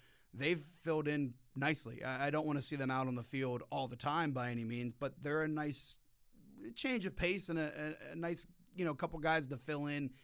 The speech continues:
if you're in a pinch, if there is an injury or something like that. They haven't harmed that defense by any means.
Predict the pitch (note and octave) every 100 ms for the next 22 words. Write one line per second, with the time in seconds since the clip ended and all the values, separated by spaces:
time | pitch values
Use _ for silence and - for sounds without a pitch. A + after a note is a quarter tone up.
0 | - F#3+ G3+ F#3+ - F3+ A#2 C3+ A#2+ D#3
1 | D#3+ C3+ B2+ B2 B2 B2+ B2 C#3 B2+ C3
2 | B2+ - B2 C3+ C#3+ D3+ D#3+ D3 C#3 C#3
3 | C#3 C3+ A#2+ - - - - C3+ B2+ D3
4 | - B2 A2+ - A#2 A2+ A2 A#2 A#2 A2+
5 | -